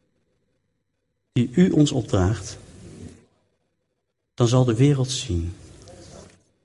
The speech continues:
dat wij leerlingen zijn van Jezus Christus. En ik geloof dat we dan de kerk zullen zijn,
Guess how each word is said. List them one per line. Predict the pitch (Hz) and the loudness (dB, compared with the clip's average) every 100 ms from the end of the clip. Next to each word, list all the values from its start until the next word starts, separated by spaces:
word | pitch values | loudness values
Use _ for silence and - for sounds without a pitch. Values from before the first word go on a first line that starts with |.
| _ _ _ _ _ _ - | _ _ _ _ _ _ -18
dat | - 101 | -12 -6
wij | 98 | -4
leerlingen | 95 123 131 123 117 | 0 2 2 2 0
zijn | 110 110 | -2 -4
van | 104 | -6
Jezus | 98 98 101 110 | -6 -6 -6 -8
Christus. | - 104 - - - - - - - - _ _ _ _ _ _ _ _ _ _ _ _ - - - - - - - - - _ _ _ _ _ _ | -10 -12 -14 -18 -20 -20 -20 -20 -20 -20 _ _ _ _ _ _ _ _ _ _ _ _ -18 -18 -18 -20 -20 -20 -20 -20 -20 _ _ _ _ _ _
En | 143 | 2
ik | 165 | 2
geloof | 165 143 143 | 4 0 0
dat | 127 123 | -2 -4
we | |
dan | 113 127 | -2 -2
de | 160 | -2
kerk | - 127 113 | -4 -6 -6
zullen | - 92 | -8 -8
zijn, | 95 92 101 | -6 -6 -6